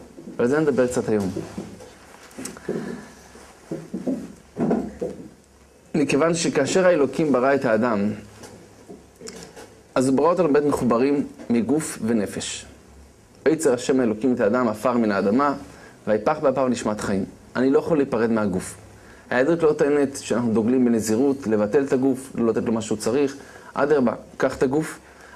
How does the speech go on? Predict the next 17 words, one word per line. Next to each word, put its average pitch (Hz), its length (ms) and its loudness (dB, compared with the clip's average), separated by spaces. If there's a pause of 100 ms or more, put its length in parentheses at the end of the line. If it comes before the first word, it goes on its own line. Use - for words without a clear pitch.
אבל 117 160 0
תקדש 110 540 0
אותו. 95 160 -8 (920)
תעשה 175 320 0
מה 180 260 2
שאתה 175 240 -2
רוצה, 170 400 2 (680)
אבל 120 260 0 (100)
במינון 120 680 4
נכון. 127 440 -4 (760)
זאת 120 180 -2
אומרת, 147 320 2
סוד 196 680 0
כל 196 320 2
ההנאה 147 640 2
בחיים, 110 600 0 (640)
א', 147 240 4